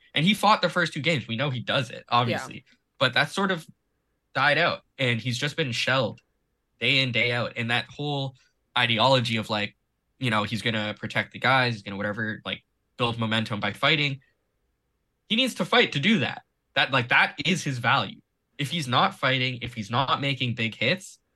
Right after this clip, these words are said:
Speaker 1: he is a detriment to this team. Like, full on.
Speaker 2: Yeah.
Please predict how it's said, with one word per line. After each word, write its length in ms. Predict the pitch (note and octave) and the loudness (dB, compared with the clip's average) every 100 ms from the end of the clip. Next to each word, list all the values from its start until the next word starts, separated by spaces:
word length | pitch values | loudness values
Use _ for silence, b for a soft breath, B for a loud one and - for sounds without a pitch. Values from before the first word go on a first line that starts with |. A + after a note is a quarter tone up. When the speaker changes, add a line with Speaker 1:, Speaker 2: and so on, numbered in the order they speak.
| _ | _
Speaker 1:
he 140 | D#3 D3+ | -2 0
is 200 | B2 - _ _ _ _ _ _ | -2 -12 _ _ _ _ _ _
a 60 | C#3+ | -2
detriment 580 | B2 D#3+ D#3 C#3+ C3+ - | 0 0 0 0 -2 -4
to 60 | |
this 160 | G#2+ G2 | -8 -8
team. 180 | - - _ b b b b - | -12 -14 _ b b b b -4
Like, 160 | A#2+ | -4
full 320 | A#2+ - D#3 B2 | -2 0 2 2
on. 220 | G2 - - | 0 -8 -14
Speaker 2:
Yeah. 280 | G3+ G3+ | -2 -2